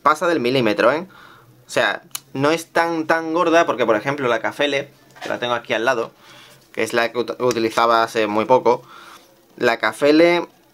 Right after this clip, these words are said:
no llega ni, ni al milímetro. O sea, ni al centímetro, perdón. Milímetro digo yo. Ni al centímetro, ¿vale? Esta sí sobrepasa el centímetro. Esta es bastante gordita en el sistema de, de protección.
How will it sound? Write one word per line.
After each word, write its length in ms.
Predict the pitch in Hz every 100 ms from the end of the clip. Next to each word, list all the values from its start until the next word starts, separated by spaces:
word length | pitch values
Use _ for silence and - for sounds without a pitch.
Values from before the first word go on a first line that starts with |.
| _ _ _ _ _ _
no 180 | 143 143
llega 380 | 143 156 170 165
ni, 560 | 156 139 131 127 117 -
ni 120 | 123
al 140 | 120 110
milímetro. 580 | 113 131 101 90 85 - _ _ _ _ _ _ _ _ _ _ _ _
O 40 | -
sea, 60 | 143
ni 80 | 131
al 80 |
centímetro, 400 | 110 123 147 117
perdón. 320 | 113 123 131 - _ _ _
Milímetro 400 | 104 101 113 110
digo 140 | 107
yo. 100 | 95 - - - - -
Ni 80 | 123
al 60 |
centímetro, 560 | 120 123 143 117 98 - - - - -
¿vale? 340 | 120 131 160 - _ - -
Esta 260 | 135 147 185
sí 320 | 170 165 147
sobrepasa 460 | 135 147 139 131 147
el 60 |
centímetro. 680 | 135 123 110 120 110 101 101
Esta 380 | 110 - 135 135
es 240 | 139 139
bastante 580 | 135 127 139 143 139 127 113
gordita 520 | 110 110 117 98 - _ _ _ _
en 80 | -
el 80 | 117
sistema 400 | 117 110 113 135
de, 380 | 139 127 120 104
de 140 | 110
protección. 600 | 110 107 95 120 117 95